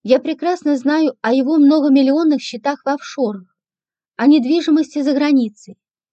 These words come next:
Я бы посоветовала вам уехать отсюда. Хотя ты ведь находишься под следствием, ты никуда не можешь уехать.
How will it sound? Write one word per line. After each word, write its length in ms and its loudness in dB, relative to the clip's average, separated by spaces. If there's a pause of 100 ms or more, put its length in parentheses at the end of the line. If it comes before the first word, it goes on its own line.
(340)
Я 280 0
бы 160 0
посоветовала 840 -4
вам 240 0
уехать 460 -4
отсюда. 540 -14 (880)
Хотя 420 -4
ты 180 -6
ведь 140 -4
находишься 640 -4
под 200 -8
следствием, 720 -8 (520)
ты 140 2
никуда 400 2
не 120 2
можешь 360 -6
уехать. 560 -10